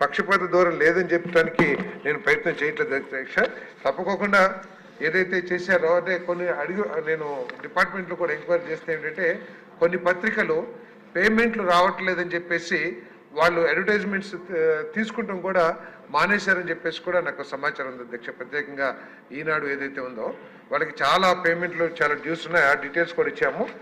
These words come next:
ఆ పేమెంట్స్ రాకపోవటం మూలంగా వాళ్ళు అసలు ఆ,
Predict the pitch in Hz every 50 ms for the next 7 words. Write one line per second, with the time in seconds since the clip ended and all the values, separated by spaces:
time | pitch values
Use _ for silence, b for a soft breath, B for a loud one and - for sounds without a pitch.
0 | B B B B B 147 147 147 - 175 190 196 208 208 202 - - 160 160 180
1 | 170 165 175 175 170 170 165 160 160 156 165 170 175 170 151 160 175 - - -
2 | - - - - 139 156 156 165 160 - 160 156 147 139 139 139 135 131